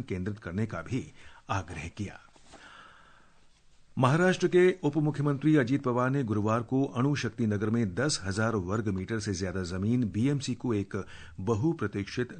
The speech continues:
नगर पालिका खेल परिसर के लिए हस्तांतरित करने का आदेश दिया। उन्होंने आधुनिक खेल बुनियादी ढांचे के लिए धन मुहैया कराने का आश्वासन भी दिया। बढ़ते हैं आगे, चलते हैं पश्चिम बंगाल,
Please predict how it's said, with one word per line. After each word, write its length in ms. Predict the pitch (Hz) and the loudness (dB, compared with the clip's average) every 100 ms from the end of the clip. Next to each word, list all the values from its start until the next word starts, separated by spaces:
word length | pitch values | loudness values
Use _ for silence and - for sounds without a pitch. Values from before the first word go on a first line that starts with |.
| 98 | -2
नगर 200 | 107 147 143 | 0 0 0
पालिका 300 | 101 98 98 - | -4 -2 -6 -4
खेल 200 | 101 98 95 | -4 -4 -6
परिसर 280 | 87 123 | -6 -6
के 120 | 107 87 | -6 -10
लिए 200 | 82 76 - - - | -12 -14 -20 -20 -8
हस्तांतरित 520 | 117 107 85 80 101 - | -6 -6 -10 -6 -8 -6
करने 220 | 87 107 | -6 -4
का 100 | 104 | -6
आदेश 320 | 82 82 80 | -8 -12 -14
दिया। 240 | - - - - - - - | -14 -16 -18 -20 -20 -12 -6
उन्होंने 260 | 98 101 | -2 0
आधुनिक 400 | 92 87 82 135 | 0 -4 -4 -6
खेल 260 | - 101 98 | -4 -4 -4
बुनियादी 440 | 92 90 87 87 80 | -4 -8 -8 -10 -10
ढांचे 300 | 80 87 117 | -12 -8 -8
के 100 | 101 | -6
लिए 240 | 90 82 - - - - | -8 -12 -16 -20 -20 -12
धन 300 | 92 95 156 | -4 0 0
मुहैया 340 | 127 82 107 110 | -2 -2 -4 -4
कराने 340 | 95 82 110 | -6 -6 -6
का 240 | 117 85 78 - - | -6 -10 -12 -18 -4
आश्वासन 600 | 98 92 98 80 - 80 - | -2 -2 -4 -8 -12 -10 -2
भी 80 | 147 | -2
दिया। 300 | - - - - - - - - - - - - - | -2 -12 -18 -20 -20 -20 -20 -20 -20 -20 -20 -16 -2
बढ़ते 280 | 117 131 151 | 2 2 2
हैं 140 | 127 | 2
आगे, 240 | 135 131 151 | 0 0 0
चलते 300 | 131 107 120 | 0 0 0
हैं 380 | 98 113 120 - - - - - - - - - | 0 0 -2 -4 -14 -20 -20 -20 -20 -20 -6 2
पश्चिम 320 | 147 147 139 | 2 4 2
बंगाल, 420 | 120 113 123 135 | 2 2 0 0